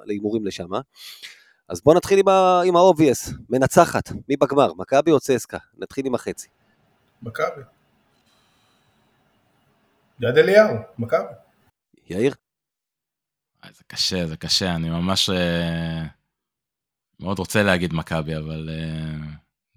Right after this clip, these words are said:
Speaker 3: יש לי תחושה שצסקה הולכת להרוס לנו את כל העסק הזה.
Speaker 1: אה, תקשיב,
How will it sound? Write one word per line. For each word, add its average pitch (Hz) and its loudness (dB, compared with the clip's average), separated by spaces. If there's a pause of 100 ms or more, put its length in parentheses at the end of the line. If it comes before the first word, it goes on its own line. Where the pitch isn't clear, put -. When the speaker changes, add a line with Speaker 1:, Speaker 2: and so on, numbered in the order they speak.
Speaker 3:
יש 92 -8
לי 95 -6
תחושה 87 -4
שצסקה 87 -6
הולכת 87 -4
להרוס 82 -8
לנו 80 -6
את 80 -12
כל 82 -8
העסק 78 -12
הזה. 73 -16 (1080)
Speaker 1:
אה, 80 -10
תקשיב, 107 -2